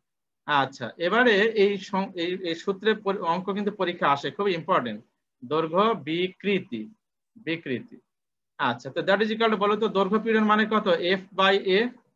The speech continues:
right? আর দৈর্ঘ্য বিকৃতি মানে কি? ছোট হাতের এল divided capital এল, গতদিনে পড়া।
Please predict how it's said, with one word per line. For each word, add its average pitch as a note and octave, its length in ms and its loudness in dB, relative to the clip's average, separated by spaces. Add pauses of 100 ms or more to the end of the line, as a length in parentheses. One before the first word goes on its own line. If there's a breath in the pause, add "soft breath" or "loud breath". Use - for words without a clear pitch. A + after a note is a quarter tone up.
(340)
right? G#3+ 300 4
আর G3+ 100 4
দৈর্ঘ্য F#3+ 300 0
বিকৃতি G#3+ 380 0
মানে G#3+ 220 2
কি? E3+ 80 -2
ছোট F#3 260 -4
হাতের G3+ 260 2
এল G#3 280 4
divided F#3+ 440 0
capital G3+ 440 0
এল, A#3+ 180 0 (420)
গতদিনে G#3 380 2
পড়া। D#3 420 0